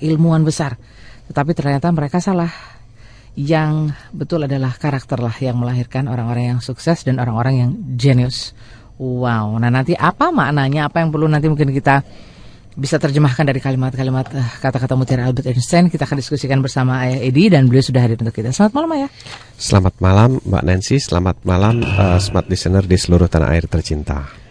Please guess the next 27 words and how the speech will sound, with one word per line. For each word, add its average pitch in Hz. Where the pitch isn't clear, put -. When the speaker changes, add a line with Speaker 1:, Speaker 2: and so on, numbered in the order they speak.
Speaker 1:
Oke, 127
Ayah, 160
tadi 180
kalimatnya 147
luar 135
biasa 120
sekali. 127
Albert 117
Einstein 127
bilang 135
bahwa 120
kebanyakan 123
orang 131
mengatakan 135
kecerdasan 123
melahirkan 123
seorang 123
ilmuwan 120
besar. 127
Tetapi 147
mereka 135
salah 135
katanya. 123
Justru 139
karakterlah 147
yang 139
melahirkan 127